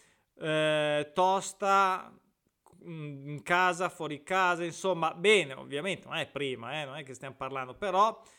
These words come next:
bene, quindi, eh, non è che fosse mai stata una scartoffia totale, ma quest'anno particolarmente bene, quindi uno, insomma, dai.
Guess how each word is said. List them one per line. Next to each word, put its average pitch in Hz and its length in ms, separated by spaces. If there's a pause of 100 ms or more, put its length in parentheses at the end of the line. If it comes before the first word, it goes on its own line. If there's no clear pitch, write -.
(260)
bene, 156 400
quindi, 175 480
eh, 131 880
non 196 160
è 202 100
che 165 140
fosse 170 380
mai 165 120
stata 165 280
una 165 120
scartoffia 165 600
totale, 170 560
ma 160 120
quest'anno 160 520
particolarmente 139 800
bene, 123 240
quindi 208 300
uno, 202 280
insomma, 139 460
dai. 135 280